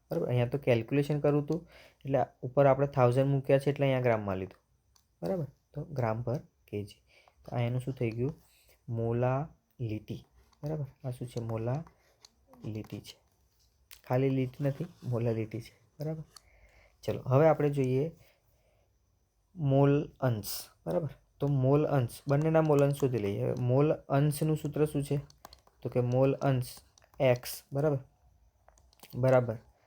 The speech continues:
આપણે શું લઈએ છીએ? એન, અને નીચે એન શું લઈએ છીએ? કુલ. બરાબર,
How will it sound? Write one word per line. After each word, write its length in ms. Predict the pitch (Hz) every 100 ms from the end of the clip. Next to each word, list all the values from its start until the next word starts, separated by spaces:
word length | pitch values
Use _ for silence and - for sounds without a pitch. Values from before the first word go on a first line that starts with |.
| - _
આપણે 180 | 131 135
શું 160 | 139 135
લઈએ 120 | 123
છીએ? 160 | - -
એન, 220 | 143 127 120 156 -
અને 160 | 131 123
નીચે 260 | 123 120 -
એન 260 | 127 123 131
શું 160 | 143
લઈએ 220 | 127 117
છીએ? 200 | 110 123 165 - _ - _ _ _ _ _ _ -
કુલ. 160 | 104 95 - _ _ _
બરાબર, 240 | 131 156